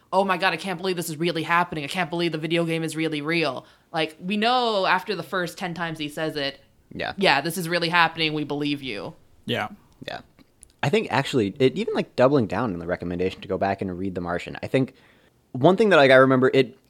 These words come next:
Speaker 2: to someone, maybe if you're only listening to these and you haven't read either of these books and you've just been listening and, you know, it, some of the things that we actually praised The Martian for, um,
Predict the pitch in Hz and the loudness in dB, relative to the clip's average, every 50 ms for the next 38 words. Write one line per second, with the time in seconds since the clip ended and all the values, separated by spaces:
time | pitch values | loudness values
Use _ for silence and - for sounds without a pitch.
0 | _ - - 147 165 160 - 196 196 190 180 170 151 143 - - - 139 160 160 | _ -12 0 0 4 6 6 6 6 6 6 4 2 2 -2 -6 -2 4 6 8
1 | 170 180 147 - 151 147 135 - 131 131 135 135 127 120 113 117 113 - 117 110 | 8 8 6 6 6 6 6 8 6 6 8 8 6 6 6 4 4 4 0 0
2 | 107 104 110 101 104 104 101 110 113 110 107 107 101 - - 104 107 104 101 98 | 2 2 2 2 0 0 2 2 4 4 4 2 0 -2 0 2 2 4 4 4
3 | 98 92 95 95 98 87 - 98 90 - 101 98 92 87 107 101 - - 95 95 | 2 2 0 -4 -4 -2 -2 -4 -4 -2 -4 -6 -2 -2 -2 -2 -2 -4 -6 -6
4 | 90 - 98 95 95 95 95 95 95 92 82 - 98 107 101 95 82 - - 117 | -6 -6 -6 -6 -4 -4 -4 -4 -6 -6 -8 -6 -4 -2 -2 -2 -2 0 0 0
5 | 110 - - - - 165 - - 185 185 185 175 151 147 147 143 - 139 131 131 | 0 0 -6 -10 -8 -6 4 4 6 6 6 4 4 4 2 4 4 4 4 4
6 | 123 - 123 104 110 110 110 107 - - 104 92 - - - 143 143 143 135 - | 4 2 0 2 4 4 4 4 2 -2 -6 -8 -6 -2 0 2 2 2 2 0
7 | - 104 101 107 117 117 - 110 98 - 95 90 87 87 87 87 82 - _ _ | -4 -4 0 0 0 0 0 -4 -4 -2 -2 -2 0 0 -2 -2 -4 -8 _ _
8 | - 92 92 87 90 87 87 90 - | -6 -4 -4 -4 -4 -6 -8 -10 -12